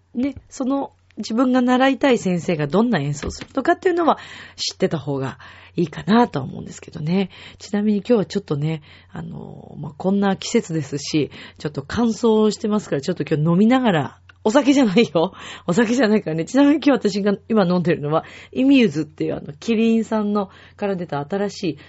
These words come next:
レモンと乳酸菌っていうやつですね。あの、すごいね、飲みやすいです。ちょっとなんか、あ、うん、さっぱり、あっさりっていう感じかな。うん。うんうん。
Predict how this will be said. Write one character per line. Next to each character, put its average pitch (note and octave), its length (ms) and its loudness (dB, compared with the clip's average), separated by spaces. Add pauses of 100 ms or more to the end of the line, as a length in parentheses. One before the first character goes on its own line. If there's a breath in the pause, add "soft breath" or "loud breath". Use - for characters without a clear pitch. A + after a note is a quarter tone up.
(100)
レ G3 120 0
モ F3 140 -2
ン C3+ 40 -8
と C3 160 -12
乳 D#3 200 -6
酸 D3+ 240 -8
菌 D3 200 -10
っ - 20 -18
て - 120 -18
い - 60 -18
う - 40 -20
や - 60 -20
つ - 80 -20
で - 80 -20
す - 140 -20
ね。 F3 180 -20 (440 soft breath)
あ G#3+ 40 -8
の、 G#3+ 100 -2
す C4+ 160 -2
ご C#4 180 4
い G3 40 0
ね、 E3+ 300 -4 (300)
飲 A3 120 4
み A#3 100 4
や A3+ 120 2
す A#3 160 0
い D#3+ 60 -2
で - 100 -8
す。 - 320 -14
ち A4+ 80 4
ょ C5 80 4
っ - 40 -20
と F4 120 0
な D#4+ 140 0
ん - 40 -8
か、 - 260 -2 (680 soft breath)
あ、 A2 100 -10
う G3+ 400 -6
ん、 G#3+ 40 -10
さ C#4+ 120 0
っ D4 120 -10
ぱ D#4+ 120 2
り、 C4 240 0 (160)
あ F#3 60 -4
っ - 40 -4
さ G#3 220 -2
り D#3+ 100 -4
っ D3 40 -16
て - 200 -4
い D#3 100 0
う C#3 60 -4
感 C#3+ 200 -12
じ C#3+ 100 -8
か C#3+ 140 -8
な。 D#3 280 -6 (240)
う F3 60 -10
ん。 D3+ 220 -8 (1600)
う D#3+ 60 -4
ん E3 40 0
う - 40 0
ん。 D3+ 320 -4